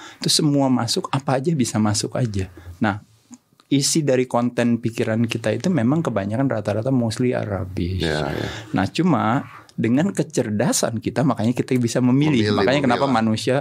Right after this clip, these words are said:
Speaker 1: eh, sebenarnya adalah dia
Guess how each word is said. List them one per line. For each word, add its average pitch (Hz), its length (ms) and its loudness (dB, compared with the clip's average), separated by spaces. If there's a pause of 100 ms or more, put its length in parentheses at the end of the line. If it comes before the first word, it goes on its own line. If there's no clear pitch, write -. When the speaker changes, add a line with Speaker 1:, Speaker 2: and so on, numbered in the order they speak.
(640)
Speaker 1:
eh, 104 360 2
sebenarnya 107 580 2
adalah 117 400 0
dia 120 300 2